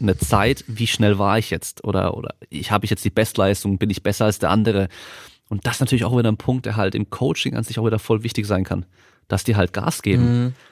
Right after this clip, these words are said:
Speaker 1: Weil
Speaker 2: Mhm.
Speaker 1: wenn deine Mädels keinen Bock haben und du deinen Drills, deine Drills machst mit dem Richtungswechsel, die machen alle nur fünfzig Prozent Geschwindigkeit,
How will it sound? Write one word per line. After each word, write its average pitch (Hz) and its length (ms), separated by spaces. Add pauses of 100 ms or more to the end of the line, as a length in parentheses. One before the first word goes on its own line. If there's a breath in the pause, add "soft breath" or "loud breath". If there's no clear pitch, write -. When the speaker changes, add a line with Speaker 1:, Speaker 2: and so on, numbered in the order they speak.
(120 soft breath)
Speaker 1:
Weil 95 220 (420 loud breath)
Speaker 2:
Mhm. 117 360
Speaker 1:
wenn 110 140
deine 113 200
Mädels 131 300
keinen 113 160
Bock 135 220
haben 123 280
und 107 400
du 113 100
deinen 104 260
Drills, 113 340 (120)
deine 98 200
Drills 120 240
machst 113 160
mit 107 100
dem - 20
Richtungswechsel, 107 520
die 104 80
machen 107 220
alle 107 180
nur 104 300
fünfzig - 380
Prozent 107 300
Geschwindigkeit, 117 640